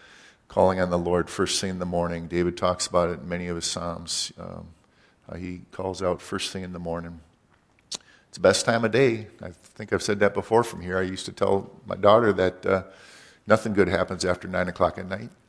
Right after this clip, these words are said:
You know, go to bed. Wake up in the morning at five A M. That's when all the good stuff happens. You can call on the Lord. You can pray.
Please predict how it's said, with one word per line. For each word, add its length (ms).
You 80
know, 220
go 140
to 80
bed. 240
Wake 220
up 100
in 60
the 80
morning 260
at 60
five 260
A 160
M. 240
That's 220
when 100
all 80
the 60
good 180
stuff 260
happens. 640
You 80
can 100
call 200
on 120
the 80
Lord. 300
You 120
can 180
pray. 400